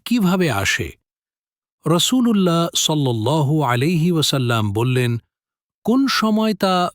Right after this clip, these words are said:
ঘণ্টা ধ্বনির ন্যায় আমার নিকট আসে এবং এটি আমার উপর সবচাইতে কষ্টদায়ক হয়, আর যখন তা সমাপ্ত হয়,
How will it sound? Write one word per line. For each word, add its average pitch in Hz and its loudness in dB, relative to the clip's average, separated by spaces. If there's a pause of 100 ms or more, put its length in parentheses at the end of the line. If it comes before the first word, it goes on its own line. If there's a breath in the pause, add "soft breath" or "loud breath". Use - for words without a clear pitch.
ঘণ্টা 185 0
ধ্বনির 180 2
ন্যায় 92 -2 (100)
আমার 123 0
নিকট 107 -2
আসে 101 -4 (300)
এবং 110 0 (400)
এটি 262 0
আমার 170 0
উপর 165 0
সবচাইতে 165 -2
কষ্টদায়ক 139 -2
হয়, 95 -4 (880)
আর 101 0
যখন 143 0
তা 117 -2
সমাপ্ত 160 -2
হয়, 127 0